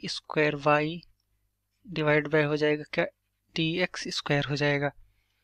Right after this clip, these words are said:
अब हम क्या करते हैं? हम इसको यहाँ से क्रॉस मल्टीप्लाई करेंगे। तो क्रॉस मल्टीप्लाई करेंगे तो हमें यहाँ से मिल-, ये हो जाएगा डी स्क्वायर वाई divided by हो जाएगा क्या? डी एक्स स्क्वायर हो जाएगा। और पहले समय एक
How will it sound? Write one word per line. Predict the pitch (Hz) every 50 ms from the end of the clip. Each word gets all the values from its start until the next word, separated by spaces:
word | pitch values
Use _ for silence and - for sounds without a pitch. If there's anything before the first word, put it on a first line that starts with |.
| _ _ _ _ -
अब | - 165 143
हम | 151 147
क्या | 160 151
करते | 151 156 - - 156
हैं? |
हम | 156
इसको | 151 - 165
यहाँ | 151 151
से | - - -
क्रॉस | - 156 147 - -
मल्टीप्लाई | 156 151 175 151 - 160 151
करेंगे। | - - 156 151 151 147 147
तो | 143 _ _ _ _ _ _ _ _ _ _ _ - _ -
क्रॉस | - 170 160 - -
मल्टीप्लाई | 156 151 - 147 - 165 160 156
करेंगे | 151 156 156 156 151 156 160
तो | - -
हमें | 156 151 156 151
यहाँ | 156 151
से | - 170
मिल-, | 160 160 - - 220
ये | 180
हो | 151 156
जाएगा | 151 156 156 151 151 156
डी | 147 143 160 156 - -
स्क्वायर | 185 - - - 160 156 151
वाई | 143 151 151 151 156 156 165 _ _ _ _ _ _ _ _ _ _ _ _ _ - _ _ _ - -
divided | 156 151 151 147 - - 160
by | 156
हो | 151 156
जाएगा | 151 156 156 156 151
क्या? | - - 160 160
डी | 151 156 160 156
एक्स | 160 - - -
स्क्वायर | 170 - - - 156 151
हो | 151 156
जाएगा। | - 156 156 151 156 143 - _ _ _ _ _ _ _ _ _ _ -
और | 185 156
पहले | - - 151 151 156 151
समय | - - 160 156 156 151
एक | - 180 165 -